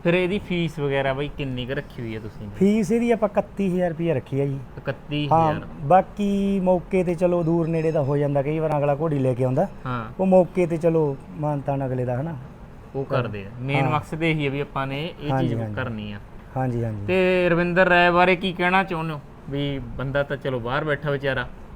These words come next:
Speaker 1: ਘੋੜੇ ਇੱਥੇ ਰੱਖੇ ਹੋਏ ਨੇਗੇ, ਘੋੜਿਆਂ ਦੀ ਕੇਅਰ ਕਿੰਨੀ ਕੁ ਹੋ ਰਹੀ ਹੈਗੀ ਆ ਨਾ? ਜਾਂ ਸ-,
Speaker 2: ਕੇਅਰ
Speaker 1: ਵਧੀਆ ਚੱਲੀ ਜਾਂਦਾ?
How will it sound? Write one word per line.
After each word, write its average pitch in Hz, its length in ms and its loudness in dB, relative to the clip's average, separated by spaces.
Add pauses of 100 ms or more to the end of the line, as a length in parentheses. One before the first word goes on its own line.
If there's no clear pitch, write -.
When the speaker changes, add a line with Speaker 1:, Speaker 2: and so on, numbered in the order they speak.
(160)
Speaker 1:
ਘੋੜੇ 165 300 4
ਇੱਥੇ 139 220 -2
ਰੱਖੇ 156 260 -4
ਹੋਏ 135 140 -2
ਨੇਗੇ, 127 300 -6 (500)
ਘੋੜਿਆਂ 151 240 0
ਦੀ 139 80 -4
ਕੇਅਰ 143 260 -4
ਕਿੰਨੀ 135 320 -8
ਕੁ 123 180 -10
ਹੋ 127 60 -6
ਰਹੀ 139 140 -4
ਹੈਗੀ 120 200 -6
ਆ 131 60 -8
ਨਾ? 139 80 -12 (720)
ਜਾਂ 147 120 2
ਸ-, - 100 -8
Speaker 2:
ਕੇਅਰ 170 260 0
Speaker 1:
ਵਧੀਆ 175 200 2
ਚੱਲੀ 143 320 -2
ਜਾਂਦਾ? 117 260 -8